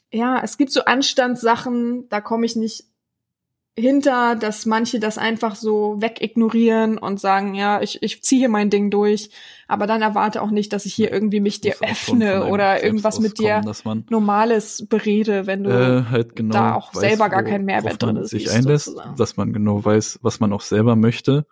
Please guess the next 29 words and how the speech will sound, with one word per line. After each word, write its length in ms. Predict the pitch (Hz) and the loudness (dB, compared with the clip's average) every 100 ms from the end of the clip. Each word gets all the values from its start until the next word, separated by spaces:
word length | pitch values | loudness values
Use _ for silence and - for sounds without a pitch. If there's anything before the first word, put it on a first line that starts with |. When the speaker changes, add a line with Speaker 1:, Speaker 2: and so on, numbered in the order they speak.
| _ _ _ _ _ _ | _ _ _ _ _ _
Speaker 2:
und 300 | 104 101 - | 0 0 0
das 240 | 104 - | -2 0
halt 240 | 104 104 107 | 2 2 0
Speaker 1:
Ja. 60 | - _ _ _ - | -16 _ _ _ 0
Speaker 2:
nicht 220 | 117 117 110 | 0 2 0
einfach 520 | 110 104 101 - - _ | 0 0 -2 -6 -20 _
um 420 | 107 101 101 - _ _ | 0 0 0 -4 _ _
irgendwie 460 | - 110 110 113 113 | -6 -4 -2 -2 0
nur 420 | 113 113 - - _ - | 0 0 -4 -8 _ -8
eine 120 | 120 | -2
Dienstleistung 520 | 110 131 - 117 - | 0 2 4 2 4
geht, 160 | 117 117 | 2 2
sondern 260 | 110 107 104 | 2 2 2
dass 180 | 104 | 0
man 220 | 110 107 107 | 0 0 -2
Speaker 1:
Ja. 60 | - - _ _ _ | -10 -20 _ _ _
Speaker 2:
sich 420 | - 117 - - _ - | -4 -4 -4 -14 _ -6
einem 260 | 110 110 - | -2 -2 -4
echten 320 | - - - | -4 -2 2
Menschen 460 | 127 143 135 123 107 | 4 4 2 2 2
irgendwie 300 | 113 113 120 | 0 0 0
auch 240 | - - _ _ - | -2 -4 _ _ -2
öffnen 500 | 131 - - 180 - _ _ _ _ | 0 0 -2 -4 -12 _ _ _ _
muss, 360 | - 110 - - | 0 0 0 -4
so 260 | 120 107 120 | 0 0 2
halt 260 | 107 98 | -2 0
wie, 260 | 123 120 123 - - - _ | 2 2 2 -6 -16 -18 _
wenn 160 | 113 110 | 2 4
man 360 | 107 107 - | 4 4 0